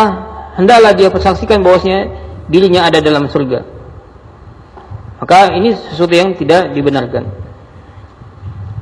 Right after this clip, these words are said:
Dan Syekhul Islam Ibnu Taimiyah rahimahullah punya, eh, beberapa catatan, ya, empat catatan dalam masalah ini yang bisa dirujuk dalam kitab beliau Al-Fatawa. Dan akhirnya beliau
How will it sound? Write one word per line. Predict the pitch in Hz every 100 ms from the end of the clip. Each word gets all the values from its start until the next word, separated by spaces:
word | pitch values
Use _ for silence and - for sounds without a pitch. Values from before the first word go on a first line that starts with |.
| - - - - - -
Dan | 143 165
Syekhul | 214 202 196
Islam | 175 190 214 247 202 - - - - -
Ibnu | 151 160 170
Taimiyah | 208 226 196
rahimahullah | 190 185 180 170 175 185 175
punya, | 170 175 185 190 - - - - - -
eh, | 139 135
beberapa | 147 160 185 180 185 143 - - - - - -
catatan, | 151 160 156 220 170
ya, | 131 131
empat | 143 170 160
catatan | 147 151 160
dalam | 156 143 139
masalah | 131 135 131
ini | 151 220 - - - -
yang | - 147 147
bisa | 135 156
dirujuk | 147 139 135 151 - 135
dalam | 131 131 127
kitab | 127 127
beliau | 104 131 139 139
Al-Fatawa. | 123 127 120 113 120 - - - - - - - - - -
Dan | 131
akhirnya | 139 156 160 151
beliau | 147 147 147 143